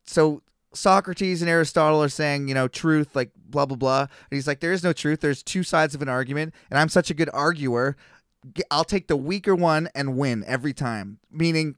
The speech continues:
no su-, there's no such thing as truth, 'cause I can prove through rhetoric,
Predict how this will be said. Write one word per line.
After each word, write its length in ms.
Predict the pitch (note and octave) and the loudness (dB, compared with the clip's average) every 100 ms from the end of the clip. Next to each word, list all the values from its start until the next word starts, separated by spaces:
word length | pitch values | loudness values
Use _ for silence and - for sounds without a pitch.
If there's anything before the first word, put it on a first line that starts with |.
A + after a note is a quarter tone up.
| _ | _
no 160 | D3+ F3 | 2 2
su-, 120 | G3 | 2
there's 220 | E3 E3 | -2 -2
no 80 | G#3 | 0
such 160 | G#3 F#3+ | -2 -4
thing 140 | F3+ | -6
as 100 | D#3 | -6
truth, 320 | - D#3 A2+ - | -2 0 0 -4
'cause 120 | C#3 | -2
I 100 | D#3 | 0
can 160 | D#3+ | -2
prove 540 | D3 - G#3 F#3+ F3+ - _ - _ | -6 2 4 6 4 -2 _ -20 _
through 440 | - D3+ D3 C#3+ - | 0 2 4 2 0
rhetoric, 600 | C#3 D#3+ D#3 C#3 B2+ - | 2 4 4 2 0 -6